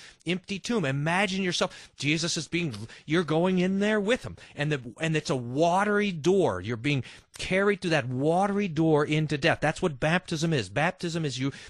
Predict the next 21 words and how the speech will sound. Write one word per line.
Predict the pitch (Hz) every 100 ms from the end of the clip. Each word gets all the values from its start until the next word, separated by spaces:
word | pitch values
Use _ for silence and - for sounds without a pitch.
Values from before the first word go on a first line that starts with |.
| -
being | 156 143 123 104
buried | 131 147 180 180
with | 165
Jesus, | 139 180 143 107 - -
so | - 180
that | 165
you | 135 190 294
have, | 202 175 214 127 165 - -
you | 143 202 131
who | 151 160
are | 208
baptized, | 190 170 - 113 90 127 - - -
have | 160 143
already | 147 170 233 285 208 214 220
died. | 180 180 117 110 - _ _ _ _ _ _ _ _ _ _ _ _ _ _ _ -
It's | 151 165
already | 170 269 214 269 240
happened. | 180 220 - - - _ _ _ _ _ _ _ _ _ _ _ _ _ _ _ _ _ _
It's | 165 202
already | 180 220 277 170 240 220
done. | 160 202 208 -